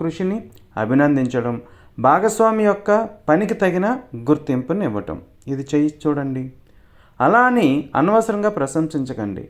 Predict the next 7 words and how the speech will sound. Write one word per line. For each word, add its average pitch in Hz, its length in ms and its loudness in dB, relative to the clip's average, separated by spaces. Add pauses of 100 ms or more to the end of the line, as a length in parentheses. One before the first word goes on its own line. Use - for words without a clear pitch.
(180)
మిమ్మల్ని 147 360 4 (120)
సోప్ 233 260 4 (100)
క్యాండిడేట్ 185 460 0 (120)
అని 151 140 4
అనుకునే 147 380 0
అవకాశం 120 420 -4
ఉంది, 90 160 -10